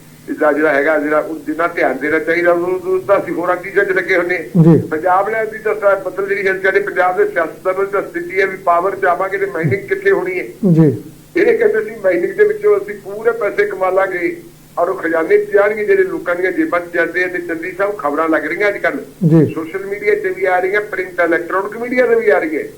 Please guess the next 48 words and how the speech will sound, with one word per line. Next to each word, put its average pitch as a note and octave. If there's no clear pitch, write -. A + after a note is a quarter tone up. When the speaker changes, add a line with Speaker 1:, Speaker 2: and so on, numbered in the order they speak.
Speaker 2:
ਜੀ। C#3+
Speaker 1:
ਕਿ G3+
ਮੀਆਂ A#3+
ਦੇ B3+
ਦਿਨਾਂ G3+
ਦੇ G3+
ਵਿੱਚ F#3+
ਜਦੋਂ F3+
ਮਾਈਨਿੰਗ D#3+
ਦੇ E3+
ਉੱਤੇ E3+
ਪਾਬੰਦੀ D#3
ਲੱਗ D#3
ਜਾਂਦੀ D3+
ਹੈ G3+
ਤੇ F#3+
ਅਜੇ G3
ਮਾਈਨਿੰਗ F#3+
ਹੋ D#3
ਰਹੀ C#3+
ਹੈ। -
Speaker 2:
ਹੂੰ, F3
ਹੂੰ। E3
Speaker 1:
ਕਿੰਨਾ B3
ਇਲਾਕਿਆਂ G#3
'ਚ F#3+
ਹੋ F#3
ਰਹੀ G3+
ਹੈ? A#3
ਉਹਨਾਂ A3+
ਇਲਾਕਿਆਂ G3+
'ਚ -
ਹੋ F#3
ਰਹੀ G#3
ਹੈ B3
ਜਿੱਥੇ A3
ਵਜ਼ੀਰ F3
ਹੈ। -
Speaker 2:
ਹੂੰ, F#3
ਹੂੰ। E3
Speaker 1:
ਔਰ D#3+
ਵਜ਼ੀਰ D#3+
ਕਿਹੜੇ A#3
ਆ? A#3+
ਭਗਵੰਤ G#3
ਮਾਨ G3+
ਦੇ G#3
ਨੇੜੇ G3+